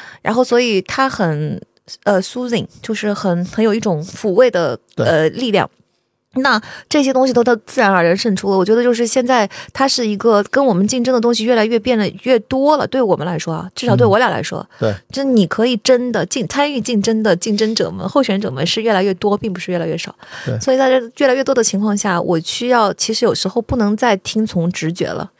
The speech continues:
Speaker 1: 而是要停下来去把所有的这些队列列一列。
Speaker 2: 是。对。
Speaker 1: 然后，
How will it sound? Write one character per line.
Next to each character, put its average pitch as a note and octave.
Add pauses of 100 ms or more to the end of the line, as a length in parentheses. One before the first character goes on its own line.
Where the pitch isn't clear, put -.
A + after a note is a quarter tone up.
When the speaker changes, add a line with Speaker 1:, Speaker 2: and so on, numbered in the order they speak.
(260)
Speaker 1:
而 G3
是 A3
要 B3
停 G#3
下 B3+
来 F#3
去 -
把 F3
所 G3+
有 G3
的 G3+
这 -
些 A3+
队 A#3
列 A3
列 C4
一 F#3
列。 F#3
Speaker 2:
是。 - (320)
对。 G#2+
Speaker 1:
然 A#3
后， C4